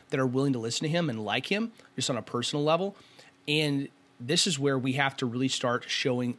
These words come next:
on issues what's different. What's the risk of putting a Democrat in the White House? And what's the risk of having somebody like Beto running roughshod over, over all these, these folks in the, the Democrat presidential primary?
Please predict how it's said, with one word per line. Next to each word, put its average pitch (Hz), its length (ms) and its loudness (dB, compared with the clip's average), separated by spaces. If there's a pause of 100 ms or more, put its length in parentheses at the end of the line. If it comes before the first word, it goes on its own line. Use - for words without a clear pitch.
(120)
on 120 140 -2
issues 113 540 -2 (120)
what's 135 340 -2
different. 117 460 -8 (640)
What's 160 340 2
the 151 140 0
risk 127 400 2
of 120 120 -8
putting 131 400 0 (400)
a 131 80 -6
Democrat 131 480 0
in 120 80 -6
the 110 80 -6
White 110 220 -2
House? 95 300 -6 (260)
And 131 160 -2
what's 147 160 2
the 143 60 0
risk 135 180 0
of 143 120 -4
having 131 220 0
somebody 127 220 0
like 113 180 -4
Beto 127 520 -2 (480)
running 127 420 0 (260)
roughshod 123 420 0
over, 117 360 -6
over 117 180 -4
all 113 100 -4
these, 110 180 -6 (320)
these 120 160 -6
folks - 280 -2
in 120 60 -2
the, 110 140 -4 (180)
the 120 140 -4
Democrat 120 460 -2
presidential 120 420 -4
primary? 98 420 -6